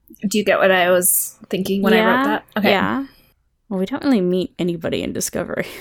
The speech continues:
Speaker 2: <laughs>
Speaker 1: I know, and that's one of my issues, that this is not the actual premiere that it
Speaker 2: Yeah.
Speaker 1: should be. <laughs>
Speaker 2: Um, you know, probably Enterprise. No, sorry. Uh, Next Gen.
Speaker 1: Okay.
Speaker 2: I was thinking that they were on the Enterprise.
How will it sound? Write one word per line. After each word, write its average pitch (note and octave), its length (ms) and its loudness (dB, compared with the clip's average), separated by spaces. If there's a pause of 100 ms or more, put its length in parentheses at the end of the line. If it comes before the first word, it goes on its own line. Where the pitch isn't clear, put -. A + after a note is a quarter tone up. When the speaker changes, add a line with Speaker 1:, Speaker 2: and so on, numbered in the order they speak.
Speaker 2:
<laughs> - 240 -20
Speaker 1:
I G#3+ 180 0
know, C4 380 6
and G#3+ 120 6
that's A#3 220 0
one C4 160 4
of C4+ 140 0
my B3+ 200 2
issues, B3 420 -4
that - 160 -8
this A#3 180 -4
is A#3+ 140 -6
not A3+ 220 -4
the A3 120 -4
actual A#3+ 500 -4 (320)
premiere G4 680 -2 (240)
that F4 120 -8
it - 100 -4
Speaker 2:
Yeah. D#4+ 220 2
Speaker 1:
should - 80 0
be. C#4 220 0
<laughs> - 840 -10
Speaker 2:
Um, A#3+ 800 4 (480)
you C4+ 100 2
know, D#4 340 4 (500)
probably C#4+ 800 0
Enterprise. A#3 560 0
No, G3+ 240 2
sorry. E3 380 2 (100)
Uh, E3+ 380 0
Next F#3+ 260 0
Gen. F3 280 -2 (340)
Speaker 1:
Okay. C4 180 2
Speaker 2:
I - 40 4
was - 100 2
thinking F#3 260 2
that F3 140 4
they E3+ 100 4
were D#3+ 220 0
on E3+ 200 4
the D3 120 -2
Enterprise. - 720 -4